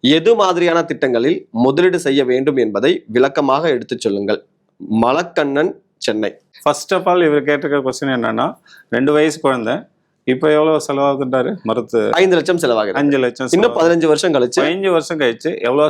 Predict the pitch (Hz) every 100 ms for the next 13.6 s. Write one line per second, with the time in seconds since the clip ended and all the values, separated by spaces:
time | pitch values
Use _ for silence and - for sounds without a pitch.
0 | 151 127 117 113 147 123 110 113 113 113
1 | 104 104 98 92 - _ 107 139 131 -
2 | - - - _ 113 107 110 107 123 120
3 | 120 113 120 120 113 98 _ 117 139 147
4 | 147 143 143 127 110 107 101 101 101 104
5 | - 131 135 120 117 104 143 135 117 123
6 | 123 135 131 104 104 117 127 - 117 107
7 | 104 - 127 123 127 117 104 104 98 90
8 | _ 107 98 98 131 143 151 147 135 147
9 | 139 123 123 117 117 113 110 117 113 104
10 | 107 107 113 110 117 120 113 107 98 123
11 | 127 110 110 107 101 - 92 - 117 117
12 | 107 101 104 - 175 160 147 175 208 190
13 | 202 190 165 151 135